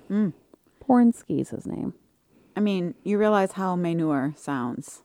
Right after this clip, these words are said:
Speaker 2: Mm-hmm. Manure.
Speaker 1: Yeah. I'm, I'm being very
Speaker 2: Yeah.
Speaker 1: deliberately pronouncing it Maynor. May-, Maynor. May-,
Speaker 2: And then he has
Speaker 1: Maynor.
Speaker 2: a very long ch last name. No,
Speaker 1: Mm-hmm.
Speaker 2: P, a P last name.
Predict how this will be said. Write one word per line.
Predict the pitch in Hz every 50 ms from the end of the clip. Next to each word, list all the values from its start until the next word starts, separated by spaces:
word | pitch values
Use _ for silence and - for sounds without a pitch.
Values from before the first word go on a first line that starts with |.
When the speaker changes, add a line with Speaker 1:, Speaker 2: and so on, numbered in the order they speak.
| -
Speaker 2:
Mm-hmm. | - 220 220 214 214 214 220 214 _ _ -
Manure. | 208 190 180 180 175 180 190 190 - - - -
Speaker 1:
Yeah. | - 160 139 - - 160 - _ -
I'm, | 180 202 208 208 - -
I'm | 196 208 226 247 214 170 175
being | 214 214 202 -
very | - 202 190 196 196
Speaker 2:
Yeah. | 180 180
Speaker 1:
deliberately | 180 170 180 180 175 185 196 - - 202 196 196 202 202
pronouncing | - _ - - 175 165 160 180 - - 190
it | 185 185 - -
Maynor. | 185 185 180 175 170 170 165 160 185 - 156 165 165 165 165 165 170 170 175 180 _ _ _ _ _ _ _ -
May-, | 156 151 147 147
Maynor. | 143 139 139 - - 147 147 143 143 143 143 131 123 123 131 139 _ _ _ _ _ -
May-, | - 131 123 _ _ - -
Speaker 2:
And | 196 190 190
then | 190 196
he | 190 185
has | 180 185
Speaker 1:
Maynor. | 180
Speaker 2:
a |
very | 180 190 185 180 180 185 185 185
long | 180 180 175 175 175 170 165 165 165 165 165 165 170 175 180 190 202 - -
ch | - - - - - - - _ _ _ _ _ _ _ -
last | - 160 151 185 208 - -
name. | 190 165 156 151 156 175 185 - _ _ _ _ _ _ _ _ _ -
No, | 220 226 208 185
Speaker 1:
Mm-hmm. | 160 - -
Speaker 2:
P, | 226 180 147 -
a | -
P | - - 208 190 160
last | 139 123 131 113 104
name. | 110 143 135 147